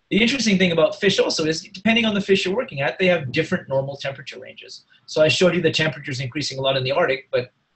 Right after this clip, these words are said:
I work on a fish called Arctic char that lives way up there. And some of those fish, um, the lakes they live in only thaw for, like, two months a year. So they're used to temperatures about two degrees Celsius. And once you get above ten, it gets too hot for them.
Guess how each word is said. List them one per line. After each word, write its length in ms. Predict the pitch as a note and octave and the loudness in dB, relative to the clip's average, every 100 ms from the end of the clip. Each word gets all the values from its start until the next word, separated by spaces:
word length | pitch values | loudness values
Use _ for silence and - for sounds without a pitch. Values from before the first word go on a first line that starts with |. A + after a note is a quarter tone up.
| - | -2
I 100 | E3 | 2
work 260 | D#3+ E3+ D#3 | 4 4 2
on 60 | |
a 60 | D3 | -4
fish 220 | D#3+ D3+ | -4 -2
called 200 | C#3 C3 | -2 0
Arctic 280 | D3 D3 - | 0 -2 -2
char 240 | G#3 G3+ | 2 2
that 140 | D3+ C#3+ | 2 -2
lives 220 | D#3+ A#2+ | -4 -4
way 200 | B2 E3 | 0 2
up 180 | G#3+ - | 2 2
there. 320 | B2 B2+ - _ _ _ | 0 2 -2 _ _ _
And 120 | D3+ | -8
some 200 | - B3 | -4 -2
of 80 | B3 | 0
those 200 | G3 F#3+ | 0 0
fish, 500 | - C#4 C4 - - _ _ - | 2 0 0 -6 -12 _ _ -2
um, 400 | D#3 D#3+ D#3+ D#3 _ _ _ _ D3+ | 0 0 -2 -8 _ _ _ _ -8
the 160 | C#3+ C#3+ | 0 2
lakes 320 | C#3+ F#3+ G3 | 4 4 2
they 140 | F3 D#3+ | 2 4
live 180 | G#3+ | 2
in 180 | F3 D3+ D3 | 2 -2 0
only 280 | F3 F#3+ F#3 | 4 4 4
thaw 380 | - G#3 D#3+ | 2 2 4
for, 200 | F#3 D#3 | 0 -2
like, 180 | D3 D3 | -4 -4
two 160 | - F#3+ | 0 0
months 240 | F3+ F3+ | 2 0
a 40 | F3+ | -2
year. 240 | G#3+ B2+ | -2 -2
So 180 | C3 C3+ | -2 -2
they're 160 | E3+ | 0
used 320 | G3 D3+ F#3+ - | 0 0 -2 -2
to 160 | D3 - | -10 -8
temperatures 420 | - E3 D#3+ C3+ | -6 -6 -6 -6
about 320 | C3 B2+ B2 - | -2 0 -2 -4
two 160 | F#3 | -6
degrees 320 | D3+ C3+ D3 | -4 -4 -4
Celsius. 560 | - D3+ - A#2+ A#2+ - _ - - | -2 -4 -4 -6 -8 -12 _ -12 -4
And 100 | D3 | -2
once 180 | D#3+ | 0
you 80 | D3+ | 0
get 140 | D3 C#3 | 0 2
above 260 | C3+ C3+ | 2 2
ten, 300 | - F#3+ C#3+ | 4 2 2
it 80 | B2 | -2
gets 180 | C3 - | -6 -4
too 160 | - | -6
hot 320 | F3+ G3+ A3+ - | -4 -4 -4 -8
for 60 | |
them. 100 | - | -20